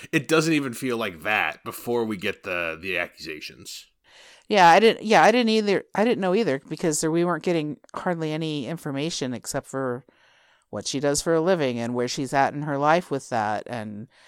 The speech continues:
Speaker 2: you know, she's at the end of this gigantic thing that she started long, long time ago with Mahler's Fifth. And so I think that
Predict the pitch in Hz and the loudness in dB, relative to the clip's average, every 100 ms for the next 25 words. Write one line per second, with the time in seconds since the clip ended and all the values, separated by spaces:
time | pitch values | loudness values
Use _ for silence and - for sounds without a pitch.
0 | - _ 127 113 - 135 127 120 - - | -20 _ -6 -4 -4 -2 -2 -4 -6 -8
1 | - 127 - - 147 147 143 135 127 135 | -4 -4 -4 -4 -2 -2 -2 -4 -4 -2
2 | - - _ - _ - - 139 135 156 | -4 -4 _ -20 _ -16 -6 -4 -2 0
3 | 147 147 - - 160 156 104 - 143 127 | 0 -4 -6 -2 -2 -2 -4 -4 -4 -4
4 | - 131 127 127 - - - - 143 156 | -2 -2 -2 -4 -14 -20 -20 -4 2 4
5 | 143 143 135 - 254 240 147 131 117 123 | 4 0 -2 -2 -2 0 0 0 -2 -4
6 | 120 139 131 131 135 - 196 135 - - | -6 -4 -2 -2 -4 -2 -2 -2 -8 -4
7 | 131 127 131 _ - - - - - 151 | -2 -2 -8 _ -20 -20 -20 -10 -2 2
8 | 139 135 127 - - 160 185 170 151 143 | 4 2 0 -4 -8 -6 -6 -4 -2 -2